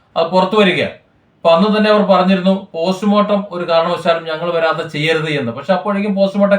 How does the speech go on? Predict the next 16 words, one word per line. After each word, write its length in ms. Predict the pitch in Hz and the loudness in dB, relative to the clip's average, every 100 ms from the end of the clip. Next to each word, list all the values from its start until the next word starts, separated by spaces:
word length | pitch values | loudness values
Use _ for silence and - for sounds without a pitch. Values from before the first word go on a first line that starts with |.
| 185 | 2
കഴിഞ്ഞിരുന്നു. 380 | 170 180 147 98 - _ _ _ - | 2 2 0 -4 -14 _ _ _ -4
ആരെയും 400 | 151 185 214 196 | 0 4 4 4
അറിയിക്കാതെ 440 | 175 180 180 170 170 | 4 0 0 0 -2
ഇൻക്വസ്റ്റ് 400 | - 175 - 175 | -6 -8 -6 -6
റിപ്പോർട്ടുകൾ, 500 | 156 170 160 165 170 - _ | -6 -6 -2 -4 -6 -14 _
ആരെയും 340 | 143 170 202 190 | 0 2 4 4
അറിയിക്കാതെ, 360 | 175 170 165 165 151 | 2 0 -2 -2 -2
അറിയിക്കാതെ 540 | 156 170 175 165 160 | -2 -2 -2 -4 -4
തന്നെ 140 | 165 160 | -4 -4
പോസ്റ്റ്മോർട്ടം 500 | 151 170 170 170 170 | -4 -4 -4 -2 -2
നടപടികൾ, 460 | 156 156 160 165 | -2 -2 -2 0
അതിൽ 180 | 147 170 170 | -2 -2 -6
തന്നെ 140 | 170 | -4
ഇൻക്വസ്റ്റ് 360 | 165 151 165 - | -6 -8 -10 -8
റിപ്പോർട്ട് 400 | 165 156 165 165 | -8 -6 -8 -6
നോക്കാതെയുള്ള 920 | 151 151 170 170 170 165 165 165 | -4 -2 0 2 0 0 0 0